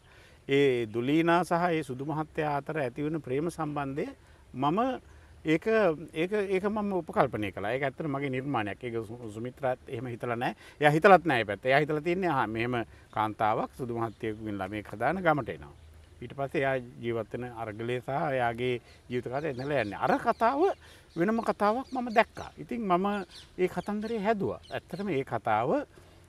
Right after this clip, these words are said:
මේ මමත් ආපහු හැරිලා බලනකොට ඒක හරි ලස්සනයි. ඒ කියන්නේ නිකාම්ම නිකන් මේ කාන්තාවක් සහ පිරිමියෙක් අතරේ ප්‍රේම සම්බන්ධයක් ඇති වෙන්නේ නෑනේ.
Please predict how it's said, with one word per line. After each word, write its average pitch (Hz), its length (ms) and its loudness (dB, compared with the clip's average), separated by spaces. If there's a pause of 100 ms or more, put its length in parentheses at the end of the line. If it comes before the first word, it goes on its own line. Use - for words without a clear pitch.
(100)
මේ 120 540 -4
මමත් 117 380 0
ආපහු 190 200 10
හැරිලා 147 320 6
බලනකොට 117 340 0
ඒක 185 160 -6
හරි 165 240 -6
ලස්සනයි. 170 440 -4 (480)
ඒ 117 100 -6
කියන්නේ 113 360 -2 (160)
නිකාම්ම 98 520 -2
නිකන් 135 400 0
මේ 135 320 0 (320)
කාන්තාවක් 127 720 4
සහ 139 220 0
පිරිමියෙක් 123 460 -4
අතරේ 127 280 -2
ප්‍රේම 127 240 -4
සම්බන්ධයක් 131 520 -4
ඇති 120 180 -6
වෙන්නේ 98 280 -4
නෑනේ. 160 300 2